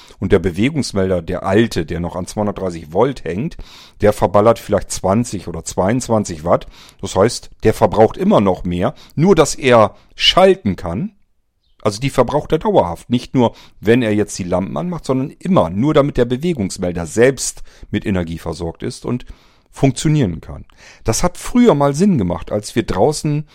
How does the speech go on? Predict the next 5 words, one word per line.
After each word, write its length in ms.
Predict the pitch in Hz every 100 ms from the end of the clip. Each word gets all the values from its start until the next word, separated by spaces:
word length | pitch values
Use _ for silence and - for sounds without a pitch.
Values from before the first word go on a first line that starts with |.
| _ -
vielleicht 540 | - 110 107 117 -
normale 340 | 110 104 104 98
Glühlampen 640 | 98 190 151 95 90 87
hatten. 380 | 90 - 196 233 _ _ _ _ _ _ _ _ -
Und 320 | 107 107 -